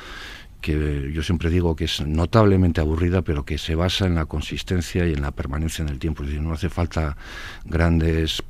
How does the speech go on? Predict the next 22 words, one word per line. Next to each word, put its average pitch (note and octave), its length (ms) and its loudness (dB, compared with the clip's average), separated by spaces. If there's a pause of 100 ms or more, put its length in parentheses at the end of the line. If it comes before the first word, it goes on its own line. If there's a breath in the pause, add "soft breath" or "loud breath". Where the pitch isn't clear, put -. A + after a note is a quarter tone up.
(440)
planes F2 340 6
de E2 100 2
choque, F#2+ 260 0
sino E2 240 2
hace D#2+ 180 -2
falta F2 300 -2
un E2+ 80 4
trabajo E2 520 0
constante F2+ 760 0 (440 loud breath)
y F2 80 0
repetitivo F2 600 2
durante E2 320 2
muchos F2 300 0
años F#2+ 260 0
para E2+ 160 0
conseguir D2+ 380 -2
el F2 60 0
objetivo, D2 460 -4
¿no? D#2 380 -6
Lo D#2 100 -6
tenemos F2 400 2
ahí, A#2 220 2